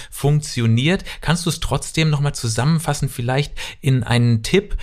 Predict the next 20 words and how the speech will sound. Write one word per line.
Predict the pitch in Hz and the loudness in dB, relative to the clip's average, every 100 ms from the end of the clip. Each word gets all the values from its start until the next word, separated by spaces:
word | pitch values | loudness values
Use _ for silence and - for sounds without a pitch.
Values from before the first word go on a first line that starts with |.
| - | -8
für | - - 127 | -6 -2 0
alle, | 131 139 | 2 0
die | 139 131 | 0 -2
mit | 123 | -2
dem | 117 | 0
Gärtnern | 113 113 117 | 0 0 0
anfangen | 110 156 170 147 143 | 2 0 0 0 0
oder | 113 113 | 0 0
schon | 110 117 | 0 0
dabei | 110 107 123 | 0 0 0
sind | 151 143 | 0 0
und | 113 107 | 0 -2
Freude | 131 139 | -2 -2
dran | 123 127 | -2 -2
haben, | 120 127 127 - - - | 0 -2 -4 -8 -12 -8
wenn | 110 131 156 | 2 4 4
man | 147 147 147 | 4 2 0
ein | 113 110 110 | 2 4 4
möglichst | 127 208 208 165 - | 4 2 2 -2 -4
großes | - 117 156 165 156 | -6 -2 0 0 -4